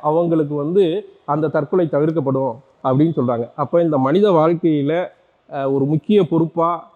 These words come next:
ஒவ்வொரு மனிதனுக்கும் இறைவன் கொடுத்த ஒரு பெரிய கொடையா இந்த ஜோதிடம் இருக்கு. அந்த ஜோதிடத்துல ஏ எல் பி மூலியமாக மிக துல்லியமான பலன்களை எடுத்துரைக்கக்கூடிய ஒரு,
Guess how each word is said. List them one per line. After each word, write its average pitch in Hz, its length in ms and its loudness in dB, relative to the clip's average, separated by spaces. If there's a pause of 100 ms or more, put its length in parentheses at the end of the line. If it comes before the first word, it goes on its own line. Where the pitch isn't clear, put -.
(120)
ஒவ்வொரு 165 560 0
மனிதனுக்கும் 175 760 -2 (140)
இறைவன் 156 500 0
கொடுத்த 151 360 -4
ஒரு 139 140 -2
பெரிய 156 360 0
கொடையா 156 440 -2 (300)
இந்த 147 340 0
ஜோதிடம் 160 420 4
இருக்கு. 139 360 -4
அந்த 143 280 -4
ஜோதிடத்துல 170 840 2
ஏ 175 260 2
எல் 165 120 -2
பி 165 80 -2
மூலியமாக 151 880 -4 (280)
மிக 156 360 0
துல்லியமான 175 800 -2
பலன்களை 151 460 -2 (120)
எடுத்துரைக்கக்கூடிய 190 1040 2 (120)
ஒரு, 160 480 -6